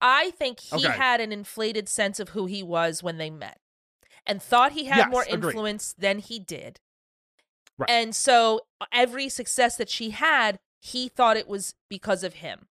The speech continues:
Speaker 1: But she knew from the beginning, "No, it's not, uh, we're, we're going through this together. You're a low-level executive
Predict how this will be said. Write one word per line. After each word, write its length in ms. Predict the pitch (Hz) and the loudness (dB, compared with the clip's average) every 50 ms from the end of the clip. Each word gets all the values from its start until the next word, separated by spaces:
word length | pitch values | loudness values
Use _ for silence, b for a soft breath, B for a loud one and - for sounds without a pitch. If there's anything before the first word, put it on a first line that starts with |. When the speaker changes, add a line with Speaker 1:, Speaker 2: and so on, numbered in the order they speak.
| _ _ _ _ _ _ _ - | _ _ _ _ _ _ _ -10
Speaker 1:
But 140 | 190 190 | -8 -4
she 300 | - - - - 330 359 359 | -4 -2 -2 0 0 0 -2
knew 120 | 320 269 254 | -4 -6 -4
from 200 | - 269 226 226 | -4 -4 -4 -4
the 80 | 226 | -6
beginning, 640 | 202 233 - 359 440 415 262 202 190 185 185 190 190 _ _ _ _ _ _ _ _ _ _ _ _ _ _ _ - | -8 -6 -4 -4 -2 0 0 0 0 -2 -4 -8 -14 _ _ _ _ _ _ _ _ _ _ _ _ _ _ _ -20
"No, 400 | 240 277 339 349 208 - - - _ _ | -12 -8 -6 -4 -4 -4 -6 -10 _ _
it's 220 | - 226 - - - | -12 -10 -8 -6 -4
not, 180 | 294 277 - - _ _ - | -2 -2 -2 -4 _ _ -18
uh, 60 | - - - - - | -18 -16 -16 -18 -12
we're, 260 | - 247 277 285 285 285 _ - | -6 -2 0 0 -2 -2 _ -8
we're 240 | 240 254 277 285 277 285 | 0 2 2 2 2 0
going 220 | - 277 277 285 285 | -2 -2 -2 -4 -6
through 140 | - 277 | -8 -8
this 120 | 269 254 - | -8 -8 -8
together. 240 | - 214 - - - | -4 -2 -2 -2 -2
You're 180 | 220 247 285 285 | 2 4 6 6
a 80 | 277 | 6
low-level 880 | 254 233 196 196 214 240 262 285 302 285 247 247 254 254 233 262 254 - | 4 0 -2 0 2 4 4 4 2 0 0 2 2 2 2 0 -2 -2
executive 840 | - 214 190 175 180 233 247 247 - 226 190 180 160 160 156 - | -4 -8 -6 -2 0 0 0 0 0 -4 -2 -2 -2 -4 -6 -12